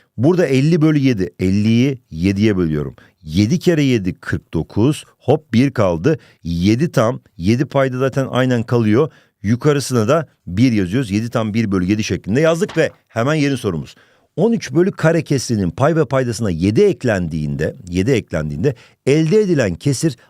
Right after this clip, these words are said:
altmış bölü elli dört kesrine denk olmaktadır demiş. Buna göre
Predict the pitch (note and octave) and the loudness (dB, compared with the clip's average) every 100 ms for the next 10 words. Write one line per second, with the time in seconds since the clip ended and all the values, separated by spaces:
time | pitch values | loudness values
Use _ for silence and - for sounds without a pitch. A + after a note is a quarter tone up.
0 | _ - C3+ - E3 - C#3 D3+ B2 A#2+ | _ -4 -4 -4 -6 -2 0 2 2 2
1 | B2 C#3 C3 - A2+ - B2 C#3 G#2 B2+ | 2 0 -2 -6 -6 -4 -4 -2 0 -2
2 | B2 F#2+ F#2+ F#2+ - F#2 A2+ G2+ D2+ - | -2 -2 0 -2 -2 -2 0 0 -2 -6
3 | - _ - B2 A3+ F#3 B2 F2 | -14 _ 0 2 4 2 0 -2